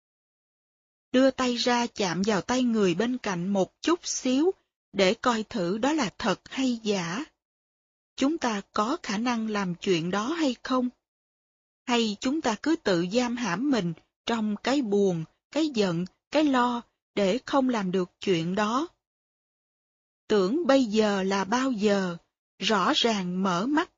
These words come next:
còn ngờ chiêm bao. Là những tiếng chuông chánh niệm giúp chúng ta tỉnh thức. Tất cả bí quyết của sự thực tập nằm ở chỗ đó. Tưởng bây giờ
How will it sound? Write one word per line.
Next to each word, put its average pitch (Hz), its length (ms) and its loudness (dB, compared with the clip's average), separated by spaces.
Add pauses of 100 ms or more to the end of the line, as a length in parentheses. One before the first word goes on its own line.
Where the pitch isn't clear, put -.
còn 190 280 2
ngờ 190 360 0 (100)
chiêm 240 320 0
bao. 233 340 -2 (640)
Là 220 280 2
những 202 340 0
tiếng 311 260 0
chuông 247 380 2
chánh 262 380 0
niệm 175 280 0 (380)
giúp 269 200 2 (120)
chúng 285 220 -4
ta 240 180 -2
tỉnh 202 380 -2
thức. 349 220 -2 (1000)
Tất 359 180 0
cả 214 160 -2
bí 269 260 2
quyết 320 360 0
của 208 220 4
sự 185 200 0
thực - 320 -4
tập 196 200 -2 (280)
nằm 208 360 -2
ở 190 340 -2
chỗ 180 240 2
đó. 233 360 -2 (920)
Tưởng 220 400 4
bây 262 200 4
giờ 196 440 0